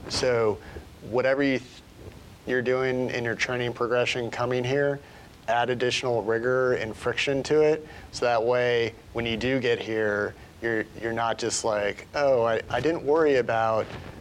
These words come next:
uh, am-, ammo for the mortars," or, um, "Oh yes, uh, that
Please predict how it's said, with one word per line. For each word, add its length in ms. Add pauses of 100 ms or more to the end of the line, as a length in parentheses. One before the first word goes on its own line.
uh, 400 (260)
am-, 260 (300)
ammo 380
for 200
the 80
mortars," 680
or, 420 (100)
um, 440 (440)
"Oh 60
yes, 520 (120)
uh, 240
that 300